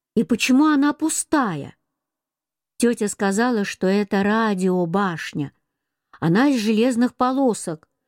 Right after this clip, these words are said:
и она не для того, чтоб жить. А от неё вниз идёт проволока для радио. И это самое главное радио там. Это такое радио в Москве,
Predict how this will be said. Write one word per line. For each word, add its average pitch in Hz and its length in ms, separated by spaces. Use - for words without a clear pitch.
и 190 80
она 185 360
не 190 140
для 233 220
того, 226 420
чтоб 294 320
жить. 214 460
А 190 120
от 190 140
неё 214 260
вниз 233 380
идёт 220 300
проволока 214 680
для 196 240
радио. 170 680
И 170 40
это 202 460
самое 208 640
главное 196 580
радио 165 560
там. 170 440
Это 185 240
такое 190 420
радио 185 480
в 156 80
Москве, 185 640